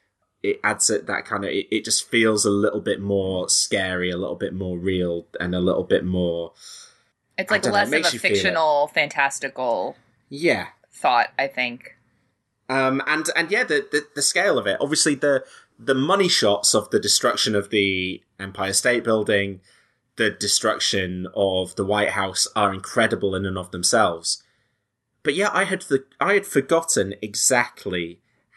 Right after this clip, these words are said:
Speaker 1: how much destruction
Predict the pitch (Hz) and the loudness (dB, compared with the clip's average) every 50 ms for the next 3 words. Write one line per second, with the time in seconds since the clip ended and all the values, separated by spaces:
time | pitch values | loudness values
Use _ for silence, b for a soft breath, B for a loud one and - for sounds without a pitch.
0 | - - - 117 110 110 107 104 101 98 98 92 87 - - - - - - - | -6 -2 0 0 2 0 0 -2 -4 -4 -4 -4 -4 -6 -6 -6 -4 -4 -4 -6
1 | - _ _ _ _ _ _ _ _ _ _ _ _ _ _ _ _ _ _ _ | -10 _ _ _ _ _ _ _ _ _ _ _ _ _ _ _ _ _ _ _
2 | _ _ - 104 101 - - 101 - - - 98 87 85 85 | _ _ -6 -4 -2 -2 0 -2 -2 -2 -6 -6 -8 -8 -12